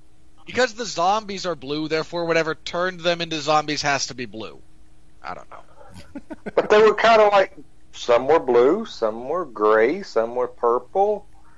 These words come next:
Speaker 2: Like, it was like the damn Crayola box.
Speaker 1: Look, look, the poor makeup artist, and there was only one, only had so much of each color. Um,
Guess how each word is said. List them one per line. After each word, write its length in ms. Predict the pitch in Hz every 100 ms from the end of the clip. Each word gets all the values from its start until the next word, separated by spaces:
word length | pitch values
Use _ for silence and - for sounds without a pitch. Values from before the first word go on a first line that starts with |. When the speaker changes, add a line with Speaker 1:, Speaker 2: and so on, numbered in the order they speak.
| - - -
Speaker 2:
Like, 280 | 190 202 196
it 100 | 208
was 140 | 247 247
like 200 | 233 -
the 80 |
damn 260 | 185 208 208
Crayola 580 | - 202 214 247 214 135
box. 440 | 104 92 - - - - - 175
Speaker 1:
Look, 180 | 185
look, 280 | 214 175 -
the 100 | 170
poor 340 | - 208 220 196
makeup 460 | 170 170 180 170
artist, 440 | 165 165 180 - 151
and 80 |
there 100 | 151
was 120 | 139 160
only 220 | 156 143
one, 540 | 123 131 104 85 98 - - - - - - -
only 280 | 165 196 214
had 180 | 196 175
so 260 | - 185
much 240 | 185 185 -
of 80 | 160
each 200 | 151 -
color. 440 | 160 123 82 67 - - - - - - - - - - - - - - - - - - - - - - - - - - - - - - - - - - - - - - -
Um, 480 | 139 147 139 139